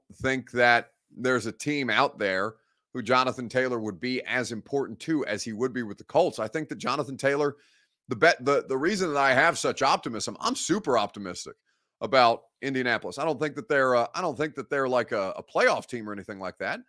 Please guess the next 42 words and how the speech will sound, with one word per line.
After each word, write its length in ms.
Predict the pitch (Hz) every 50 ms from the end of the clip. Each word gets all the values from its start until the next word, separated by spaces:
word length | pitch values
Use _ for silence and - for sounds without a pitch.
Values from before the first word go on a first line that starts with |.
| _ _ _ _ _ _ -
But 80 | 170 185
I 80 | 208
think 160 | 202 220 214 190
the 60 | 170
reason 320 | 165 202 240 220 214 190 165
that 80 | 151
I 80 | 147 139
was 260 | 123 143 196 254 240
optimistic, 540 | 190 147 131 - 143 127 117 110 - - 143
there's 120 | 135 127
two 200 | - - 254 247
re-, 220 | 214 208 196 160 - -
two 160 | - 233 233
big 160 | 180 196 156
reasons 360 | 143 156 147 120 147 135 104
why 100 | 123 117
I'm 100 | 113 113
optimistic 500 | 117 117 - - 117 110 101 - - 92 -
about 180 | 101 92 92
Indy. 220 | 90 82 73 - - _ _ _ _ _ _ _ _ _ -
Um, 300 | 110 113 113 107 104 101
why 180 | 117 120 120
I 120 | 120 117 117
would, 280 | 113 113 107 98 92 _ _ _ _ _ _ _ _ _ -
I, 120 | - 123 - -
I 80 | 143
don't 100 | 151 151
know 100 | 147 139
what 140 | 131 127 -
their 200 | 131 117 113 104
projected 520 | - - - 107 117 127 113 - 113 95
win 220 | 90 104 113 120 110
total 360 | - - 98 92 90 90 90
is. 140 | 87 85 92
In 80 | 87 -
fact, 180 | 98 92 -
I 60 | 95 87
could 160 | - 78 -
probably 240 | 95 90 76 78 85
look 160 | 85 87 _
that 160 | 80 80 85
up 100 | 90 87